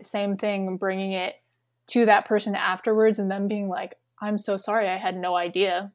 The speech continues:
like, just completely unaware.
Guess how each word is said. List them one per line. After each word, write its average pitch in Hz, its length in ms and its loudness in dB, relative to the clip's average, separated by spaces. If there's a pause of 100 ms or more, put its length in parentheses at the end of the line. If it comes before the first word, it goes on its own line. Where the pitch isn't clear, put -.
like, 190 280 -4 (280)
just - 520 -8
completely 208 600 2
unaware. 185 720 -2